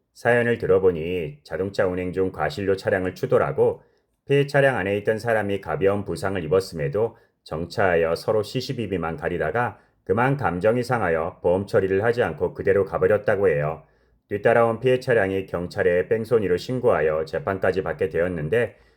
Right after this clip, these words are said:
피해자와 합의가 되지 않아 벌금이 천오백만 원이 나왔다고 해요. 그런데 문제는 벌금 천오백만 원의 재판이 확정되면 대한민국에서 강제 출국을 당할 수밖에 없는데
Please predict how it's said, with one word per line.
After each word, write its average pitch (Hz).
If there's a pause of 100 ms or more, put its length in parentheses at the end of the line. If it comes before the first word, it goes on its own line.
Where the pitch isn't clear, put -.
(240)
피해자와 139
합의가 120
되지 98
않아 82
벌금이 90
천오백만 110
원이 104
나왔다고 90
해요. 69 (380)
그런데 92
문제는 92 (280)
벌금 101
천오백만 110
원의 110
재판이 92
확정되면 113 (240)
대한민국에서 117
강제 95
출국을 110
당할 95
수밖에 98
없는데 87